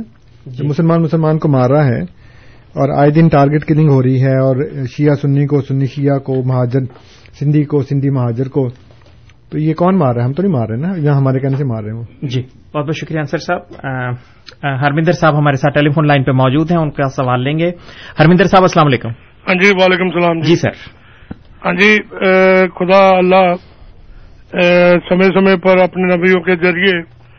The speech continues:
Speaker 3: مٹیریل بھیجتا رہتا ہے، جسے وہ اپنی کتابوں میں لکھتے ہیں یا اپنے گرنتھوں میں لکھتے ہیں۔
Speaker 1: جی۔
Speaker 3: تو میں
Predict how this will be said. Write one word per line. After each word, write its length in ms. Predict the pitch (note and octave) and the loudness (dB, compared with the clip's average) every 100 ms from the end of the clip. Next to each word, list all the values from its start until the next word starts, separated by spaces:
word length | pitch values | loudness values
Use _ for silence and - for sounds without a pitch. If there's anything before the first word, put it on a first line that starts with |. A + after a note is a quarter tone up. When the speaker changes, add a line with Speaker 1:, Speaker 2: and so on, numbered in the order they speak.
| - _ F3 | -20 _ -8
Speaker 3:
مٹیریل 460 | F3 E3+ F#3+ G3 | -6 0 2 2
بھیجتا 440 | F#3+ E3+ F#3 F#3 F#3+ | 0 -2 -2 0 0
رہتا 280 | F#3+ - | 0 0
ہے، 220 | F#3+ F#3+ F#3+ | 2 2 0
جسے 280 | F3+ E3+ | -4 -4
وہ 320 | F3+ F3 F3 E3+ - - - - | -4 -2 -4 -8 -18 -20 -20 -14
اپنی 220 | - E3 F3+ | -10 -6 -4
کتابوں 420 | F#3+ F3+ D#3+ E3+ | -2 -2 -2 -4
میں 120 | E3+ | -2
لکھتے 300 | F3 F3+ G3 | -4 -4 -2
ہیں 200 | F#3 F3+ F3 | 0 0 -2
یا 60 | |
اپنے 220 | E3+ F#3 E3+ - - _ _ F3 | -4 -6 -12 -16 -20 _ _ -2
گرنتھوں 340 | F#3+ F#3+ F3+ F3+ | 0 0 -2 -6
میں 120 | E3 | -6
لکھتے 320 | D#3 - D#3 | -10 -14 -14
ہیں۔ 140 | C#3 - - | -14 -14 -10
Speaker 1:
جی۔ 220 | B2 A#2+ - - - - _ - | -6 -6 -6 -18 -20 -20 _ -2
Speaker 3:
تو 420 | G3+ G#3+ A3 - | 2 4 2 0
میں 260 | G3+ G#3 A#3+ | 0 2 2